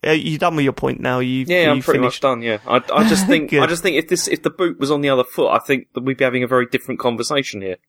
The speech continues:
Speaker 1: We have got to talk to you about your streak. There's been two episodes since our last one, I think, um, and, uh, we will get to that. But I think y-, you're gonna talk about Heavy Rain again and your what's been, what you've been playing bit, are you?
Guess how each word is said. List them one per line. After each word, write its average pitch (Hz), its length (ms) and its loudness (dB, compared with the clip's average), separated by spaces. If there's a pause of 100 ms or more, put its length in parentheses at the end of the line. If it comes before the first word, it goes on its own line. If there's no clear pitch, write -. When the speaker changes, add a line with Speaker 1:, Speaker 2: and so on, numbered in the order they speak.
(580)
Speaker 1:
We 185 280 2
have 190 420 -2
got - 280 -2
to - 120 -2
talk 190 300 0
to - 80 -2
you 160 100 4
about 147 380 0
your 131 120 -2
streak. 131 280 2
There's 143 160 4
been 151 140 0
two 180 240 2
episodes 135 720 0 (320)
since - 360 -2
our 160 120 2
last 180 380 0
one, 220 160 2
I 220 80 -2
think, - 320 -2 (380)
um, 165 420 0 (220)
and, 156 340 2
uh, 113 160 0
we 160 160 2
will 156 180 2
get 135 220 0
to - 120 -4
that. 123 180 2
But - 80 2
I 131 60 0
think 151 320 -2
y-, - 180 -6
you're 143 240 -2
gonna 151 260 0
talk 151 200 -4
about 143 220 0
Heavy 143 160 -2
Rain 139 220 0
again 131 240 -2
and 127 100 -2
your 127 80 2
what's - 220 -2
been, 135 260 -2
what - 240 -2
you've 135 80 -8
been 131 200 -4
playing 123 460 -2
bit, 107 140 -4
are - 140 -6
you? 123 180 -4